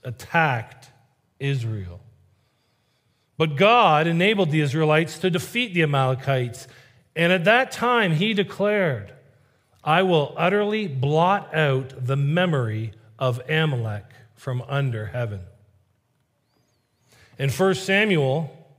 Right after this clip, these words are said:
God's command is introduced in a very formal way. It's introduced with the formal introduction of God's prophets.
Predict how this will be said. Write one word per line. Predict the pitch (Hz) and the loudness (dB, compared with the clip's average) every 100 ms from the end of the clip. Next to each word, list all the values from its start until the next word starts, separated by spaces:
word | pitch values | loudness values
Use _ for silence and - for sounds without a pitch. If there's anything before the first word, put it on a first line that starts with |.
| _ _ _ _ _ - | _ _ _ _ _ 0
God's | 170 175 180 135 | 4 4 4 -2
command | - 160 156 175 196 175 147 156 208 202 - - _ _ | -4 -2 2 2 4 2 2 0 -4 -10 -20 -20 _ _
is | 147 147 | -4 0
introduced | 185 196 190 170 214 165 120 - | 0 0 -2 0 0 0 -4 -8
in | 156 | -2
a | 160 | 0
very | 190 202 | 2 0
formal | 196 - 185 202 214 208 190 | -2 -6 -4 0 0 2 0
way. | 185 190 165 113 - - _ _ _ | 2 2 0 -6 -14 -20 _ _ _
It's | 127 208 | -4 -2
introduced | 220 220 208 208 | -2 0 0 0
with | 196 170 | -2 -2
the | |
formal | 151 - 196 220 233 220 | -4 -6 -2 0 0 0
introduction | 202 202 196 202 214 180 | -2 -4 -2 -2 -2 -2
of | 156 131 | -2 2
God's | 170 180 190 147 | 4 4 2 -4
prophets. | - 185 190 196 147 117 - - | -6 0 0 0 -6 -10 -16 -20